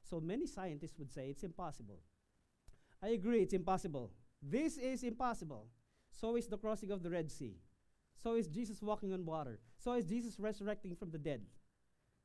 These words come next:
Are you with me? This is impossible in a natural explanation. If you explain it naturally by science and physics,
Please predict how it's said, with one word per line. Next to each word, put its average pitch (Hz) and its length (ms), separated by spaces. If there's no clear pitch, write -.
Are 233 80
you 277 100
with 285 180
me? 165 200
This 302 280
is 339 140
impossible 226 920
in 240 140
a 240 60
natural 233 800
explanation. 196 840
If 151 180
you 269 300
explain 254 560
it 247 80
naturally 208 680
by 165 220
science 214 440
and 170 140
physics, 170 340